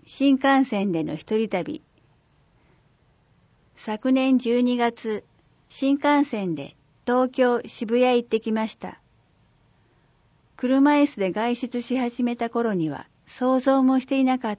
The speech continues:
た一人旅。行動範囲が広がった喜びがある一方で、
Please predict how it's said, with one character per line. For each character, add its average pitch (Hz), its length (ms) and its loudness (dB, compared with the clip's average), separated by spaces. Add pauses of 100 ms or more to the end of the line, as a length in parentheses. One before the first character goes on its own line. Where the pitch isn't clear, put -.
た - 240 -16
一 - 240 -10
人 208 120 -6
旅。 - 320 -8 (1120)
行 269 240 2
動 269 220 6
範 269 240 2
囲 240 40 0
が 196 100 -2
広 202 300 -4
が 220 80 -2
っ 220 60 -4
た 214 160 -6
喜 202 100 0 (300)
び 220 160 -2
が 220 100 -2
あ 220 60 0
る 208 100 -2
一 156 140 -6 (100)
方 175 220 -4
で、 - 200 -18